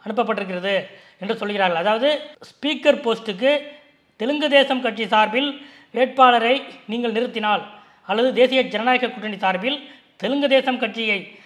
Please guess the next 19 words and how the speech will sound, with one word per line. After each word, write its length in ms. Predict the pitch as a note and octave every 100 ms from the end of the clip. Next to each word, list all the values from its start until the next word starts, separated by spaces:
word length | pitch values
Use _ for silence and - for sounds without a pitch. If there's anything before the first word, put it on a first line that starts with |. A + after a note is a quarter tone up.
| -
சார்ந்த, 840 | _ G3+ A3+ B3+ B3 B3 G#3 - - - _ _ _ _ -
அஹ், 220 | F#3 F#3
வேட்பாளரை 720 | F#3 A#3 A#3 A3 G3+ B3+ C#4 - -
சபாநாயகர் 760 | - - G3+ C4 B3+ A#3 A3 -
பதவிக்கு 580 | G3+ G3+ G3 C4 C4 - - _
நீங்கள் 240 | G#3+ G#3+
நிறுத்தினால், 440 | G3 A3 G#3+ C4 D4+ - - -
காங்கிரஸ் 440 | - B3+ C#4+ C#4 -
கட்சி, 260 | G3 C4
இந்தியா 280 | B3 A#3 B3+
கூட்டணி 540 | A3 G#3 G3+ C4+ C#4+ - -
அதை 220 | G3+ G#3+
ஆதரிக்க 480 | G3 A#3+ B3+ A#3+ B3
தயாராக 540 | B3 G3 A3+ A#3+ A3+
இருக்கிறது 560 | G#3 F#3 F3+ F3+ F3 C#3+ - - -
என்று 320 | G3+ A#3+ B3
ஒரு 280 | G3+ F3+ -
தூது 560 | B3+ C4 B3+ D#4 - - _
நாயுடுவுக்கு 880 | F#3 G#3+ C4+ B3+ A3 F#3+ C4+ B3+ C#3+